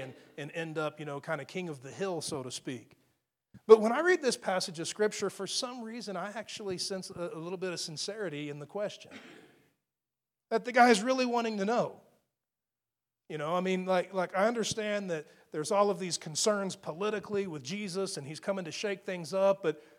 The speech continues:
but at the end of the day, you can't help but acknowledge the power that this guy walks in. And I think that the guy that's asking this question legitimately wants an answer. And I actually believe that that's why Jesus gives him a legitimate answer.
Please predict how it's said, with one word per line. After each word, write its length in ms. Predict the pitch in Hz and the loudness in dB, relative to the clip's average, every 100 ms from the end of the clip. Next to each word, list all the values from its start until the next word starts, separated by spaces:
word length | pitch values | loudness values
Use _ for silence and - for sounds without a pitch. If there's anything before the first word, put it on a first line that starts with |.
| _ _ | _ _
but 240 | 160 151 - | 0 0 -6
at 160 | 165 | -10
the 120 | 175 190 | -4 0
end 180 | 233 | 0
of 80 | 220 | -2
the 80 | 196 | -6
day, 340 | 196 208 202 160 | -4 -2 -2 -4
you 100 | 156 | -10
can't 320 | - 214 208 | -4 -2 0
help 240 | 196 196 | 2 2
but 100 | 160 | 0
acknowledge 640 | 151 143 170 180 160 143 - | -4 -4 -4 -2 -2 -4 -8
the 120 | 143 | -10
power 460 | - - 185 160 143 | -10 -6 -4 -2 -4
that 140 | 139 | -8
this 160 | 165 - | -10 -8
guy 220 | 175 147 | -6 -4
walks 380 | 165 208 196 156 | -2 -4 -4 -8
in. 200 | 147 156 - _ - | -8 -10 -16 _ -4
And 80 | |
I 80 | 226 | -4
think 220 | 285 233 | -2 -4
that 120 | - 180 | -4 -8
the 80 | |
guy 200 | 190 190 | -2 0
that's 160 | 185 185 | 0 2
asking 320 | 190 190 208 | 0 0 -4
this 100 | 185 | -6
question 580 | - 226 226 - 170 143 | -6 -6 -6 -8 -8 -6
legitimately 840 | 160 151 127 190 240 226 214 214 | -6 -6 0 0 0 -4 -8 -6
wants 340 | 196 185 185 - | -6 -6 -6 -8
an 80 | 196 | -8
answer. 400 | 220 - 120 - - - | -10 -12 -14 -16 -16 -8
And 260 | 208 196 190 | -6 -6 -4
I 200 | 196 254 | 2 4
actually 380 | 247 254 - 196 | 4 0 -4 -4
believe 300 | 170 175 185 | -2 -2 -2
that 120 | 165 | -4
that's 220 | 175 175 | -4 -6
why 180 | 185 170 | -6 -6
Jesus 420 | 151 160 151 160 | -6 -8 -8 -10
gives 340 | - 160 175 - | -6 -6 -6 -10
him 260 | 127 135 - - | -10 -12 -14 -10
a 60 | |
legitimate 500 | 147 135 139 143 151 | -10 -8 -10 -8 -8
answer. 360 | 185 208 - | -8 -8 -12